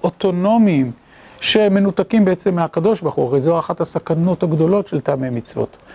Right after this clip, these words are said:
אחת הסכנות הגדולות של טעמי מצוות היא שאתה בעצם עלול להתחיל לקיים מצוות בלי שום קשר לקדוש ברוך הוא. השתכנעת שהן חשובות,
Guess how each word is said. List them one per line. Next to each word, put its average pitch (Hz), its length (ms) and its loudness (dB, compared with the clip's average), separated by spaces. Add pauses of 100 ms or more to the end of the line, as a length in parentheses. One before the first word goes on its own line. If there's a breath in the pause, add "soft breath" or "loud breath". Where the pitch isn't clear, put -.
(380 loud breath)
אחת - 220 -2
הסכנות 180 480 -2
הגדולות 170 360 0
של 156 160 -4
טעמי 170 260 0
מצוות 220 500 0
היא 196 220 0 (180)
שאתה 185 320 0
בעצם 202 540 0 (960 loud breath)
עלול 208 540 2
להתחיל 247 360 0
לקיים 220 280 2
מצוות 254 440 -2
בלי 233 160 4
שום 285 260 2
קשר 269 220 0
לקדוש 285 360 0
ברוך 233 120 -2
הוא. - 100 -4
השתכנעת 285 520 -4
שהן 127 160 -8
חשובות, 165 440 -2